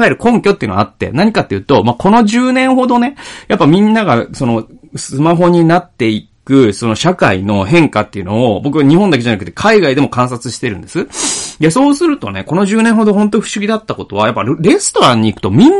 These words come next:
な写真を撮って、それをなんかエスエヌエスにアップロードすることに熱心で、なんか、それ味わってない感じがするんですよね。で、観光地とかでも素晴らしい風景が目の前にあるのに、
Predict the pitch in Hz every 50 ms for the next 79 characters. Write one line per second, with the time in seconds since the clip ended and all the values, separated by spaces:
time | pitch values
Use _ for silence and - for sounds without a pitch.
0 | 381 403 427 440 392 - - - - - - - - - - - 175 214 - -
1 | 403 427 427 415 403 403 403 381 359 - - 285 - - _ - 117 113 95 -
2 | - 147 185 247 262 262 277 339 247 160 113 123 160 180 165 - - 90 90 95
3 | 113 127 - - 240 254 262 269 277 277 - 107 90 95 - - _ - 254 339
4 | 320 254 214 123 104 - - 110 117 113 127 110 135 117 101 98 110 123 143 143
5 | - - - 92 90 90 87 95 95 87 82 - - - - - - - - -
6 | - - _ - 254 240 - - - - - - - - - - 156 214 226 -
7 | - 508 494 508 508 - - 135 131 139 131 110 92 - - _ _ _ - 107
8 | 101 104 98 104 101 92 - 101 82 80 95 90 85 85 85 80 82 _ _ -
9 | - - - - - _ _ - 196 - - 269 285 302 285 285 302 277 220 -
10 | - - 107 101 92 104 110 117 104 - - - 220 233 285 294 302 302 285 294
11 | - 294 220 165 - 220 214 170 - 135 107 101 107 104 - 170 208 240 - 277
12 | 269 277 262 185 120 98 - _ 202 214 226 196 131 98 87 78 87 101 92 82
13 | -